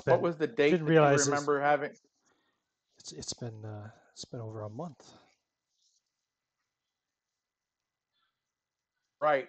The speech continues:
Speaker 1: right, right.
Speaker 2: She
Speaker 1: A-,
Speaker 2: gives you a
Speaker 1: and, and
Speaker 2: d-, she
Speaker 1: you
Speaker 2: gives you a
Speaker 1: definitely
Speaker 2: date that's, uh, almost five weeks ago, so.
Speaker 1: Right. And we, we had the meal how long ago?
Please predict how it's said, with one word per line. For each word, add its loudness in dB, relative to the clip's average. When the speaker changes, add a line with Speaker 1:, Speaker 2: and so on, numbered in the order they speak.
Speaker 1:
right, -6
right. -10
Speaker 2:
She -8
Speaker 1:
A-, -6
Speaker 2:
gives -2
you 2
a 0
Speaker 1:
and, -8
and -4
Speaker 2:
d-, -4
she -2
Speaker 1:
you -6
Speaker 2:
gives 4
you 2
a -2
Speaker 1:
definitely 2
Speaker 2:
date 2
that's, 0
uh, -2
almost -12
five -6
weeks -14
ago, -16
so. -20
Speaker 1:
Right. 0
And -4
we, -4
we -6
had 2
the -2
meal 0
how 0
long -2
ago? -6